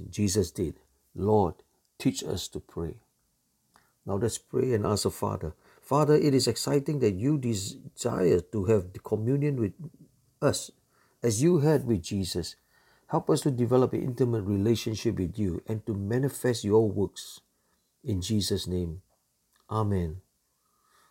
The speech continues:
Now, let's keep this thought. The Father wants the same communion with you that he had with Jesus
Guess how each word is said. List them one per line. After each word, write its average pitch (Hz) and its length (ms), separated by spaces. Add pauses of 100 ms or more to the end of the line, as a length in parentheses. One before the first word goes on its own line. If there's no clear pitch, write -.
(160)
Now, 107 240 (580)
let's 139 160
keep 156 220
this 127 180
thought. 78 360
The 104 100
Father 156 460
wants 120 440
the 101 120
same 127 360
communion 107 640
with 98 260
you 123 400 (380)
that 107 200
he 107 180
had 98 320
with 92 280
Jesus 90 640